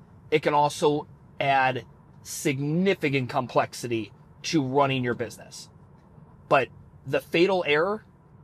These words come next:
is the town hall meeting. And if you're not familiar with what this is, this is where a gym owner is planning to make changes within the business. And they're not confident enough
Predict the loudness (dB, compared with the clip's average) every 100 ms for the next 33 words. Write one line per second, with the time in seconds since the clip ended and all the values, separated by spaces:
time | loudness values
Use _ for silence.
0 | -2 -2 0 -4 -6 -6 0 0 0 -2
1 | -8 -16 -6 0 2 2 0 -8 -14 -8
2 | -2 -2 -2 -10 -20 -20 -20 -20 -20 -20
3 | -20 -20 -20 -20 -20 -20 -4 0 0 0
4 | 0 0 -2 -4 0 0 2 0 0 0
5 | 2 2 0 -2 -2 -2 -2 0 2 2
6 | -2 -6 -10 -4 -2 2 2 4 2 0
7 | -2 -12 -20 -4 -2 -2 -4 0 0 0
8 | -2 -4 -4 -4 -4 0 0 0 -2 0
9 | 0 -2 -4 -8 -16 -16 -20 -20 -20 -20
10 | -20 -20 -14 -2 0 2 0 -4 -10 -2
11 | 2 4 2 0 -2 -6 -4 0 0 -2
12 | -4 -2 -2 2 0 -2 -12